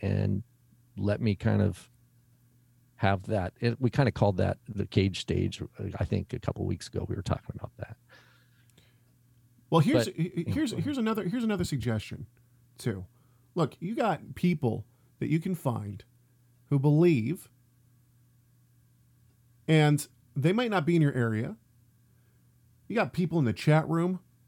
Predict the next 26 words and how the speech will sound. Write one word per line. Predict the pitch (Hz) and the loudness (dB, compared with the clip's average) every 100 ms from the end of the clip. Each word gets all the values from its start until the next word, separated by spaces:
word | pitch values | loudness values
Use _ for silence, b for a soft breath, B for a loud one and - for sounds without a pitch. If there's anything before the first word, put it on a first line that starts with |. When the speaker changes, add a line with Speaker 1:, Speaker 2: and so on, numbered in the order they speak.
| _ - | _ 0
Speaker 2:
who | 147 143 - - | 2 2 -2 -2
are | 135 135 127 | 2 4 4
on | 131 131 | 2 4
board | 110 113 131 165 156 | 4 2 2 0 -4
with | - 123 - | -6 -4 -4
the | 107 | -2
same | - 143 139 | 2 2 2
kind | 139 135 | 2 0
of | 120 | 0
theology. | 123 117 123 123 135 160 - _ | 0 0 -2 -4 -4 -6 -10 _
There | 123 | -6
might | 117 117 | -4 -2
be | 123 | -4
some | 117 110 | -4 -2
differences. | 120 120 127 - 170 - _ _ _ _ - | -2 -4 -8 -8 -10 -12 _ _ _ _ -4
And | 127 | 2
I | 127 | 6
know | 139 | 6
that | 143 | 6
there's | 143 120 | 4 2
a | |
couple | - 131 127 | 2 2 4
of | 113 | 4
rogue | 113 117 117 | 4 4 4
people | 135 120 123 | -2 -2 -2
that | 120 | -2